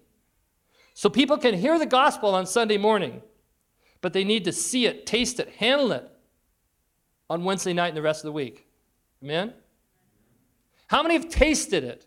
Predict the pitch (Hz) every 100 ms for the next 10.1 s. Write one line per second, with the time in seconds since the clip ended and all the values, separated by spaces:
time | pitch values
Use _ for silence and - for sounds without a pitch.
0 | - 151 - 226 196 214 175 170 170 131
1 | - - _ _ _ _ - 202 202 190
2 | 208 214 190 202 214 196 175 180 - -
3 | 285 311 262 226 190 185 180 254 277 233
4 | 214 202 196 170 185 180 - 170 202 196
5 | 240 285 226 185 262 254 208 196 180 123
6 | - - - - 277 311 247 175 311 311
7 | - - 247 277 277 262 208 214 247 262
8 | 247 240 214 - _ _ _ _ 247 269
9 | - - 247 240 - - 254 254 - 151